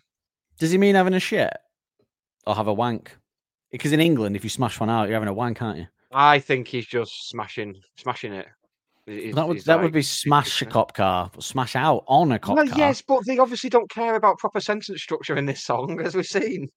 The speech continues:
Speaker 1: I can just imagine Carl Rose in the background going, "Guys, can we just put some, c-, guys, c-, this sentence doesn't really, gu-, guys, just, no, it
Speaker 2: Leave it
Speaker 1: flows,
Speaker 2: to
Speaker 1: it flows.
Speaker 2: position.
Speaker 1: Shut up, Carl. Go get us some more coffees." He's like, "I went to Harvard for five years." I just dream of the day I can be the, uh,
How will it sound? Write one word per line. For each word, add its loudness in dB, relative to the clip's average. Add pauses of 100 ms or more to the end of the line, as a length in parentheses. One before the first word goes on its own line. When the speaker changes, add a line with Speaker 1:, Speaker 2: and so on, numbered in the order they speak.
(420)
Speaker 1:
I -4
can -8
just -6
imagine -2
Carl 4
Rose 6
in -2
the 0
background 2
going, 2
"Guys, 2
can -10
we -6
just -14
put -16
some, -20
c-, -14
guys, 2
c-, -6
this -12
sentence 0
doesn't -6
really, -10
gu-, -6
guys, -8
just, -14
no, -4
it -6
Speaker 2:
Leave 6
it 10
Speaker 1:
flows, 8
Speaker 2:
to -6
Speaker 1:
it -4
flows. 10
Speaker 2:
position. -8 (120)
Speaker 1:
Shut 4
up, 2
Carl. 2
Go 2
get -2
us -6
some -8
more -4
coffees." -6 (500)
He's -6
like, 2
"I 6
went 6
to 6
Harvard 4
for -8
five -4
years." -4 (520)
I 2
just -2
dream 8
of 2
the 4
day 2
I 0
can -4
be 2
the, 2
uh, -2